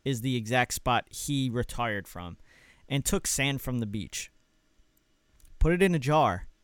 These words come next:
and is selling it on eBay.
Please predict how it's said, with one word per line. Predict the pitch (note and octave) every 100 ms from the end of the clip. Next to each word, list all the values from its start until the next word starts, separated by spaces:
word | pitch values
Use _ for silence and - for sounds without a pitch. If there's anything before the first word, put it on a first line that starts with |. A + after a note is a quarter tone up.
| _ _ _ _ _ _ _ _ _ _ -
and | D3+
is | D3+ -
selling | E3 D#3+ D3
it | C3+ -
on | B2+ A#2+ A2+ A2 G#2+ - - - -
eBay. | B2 F#2 -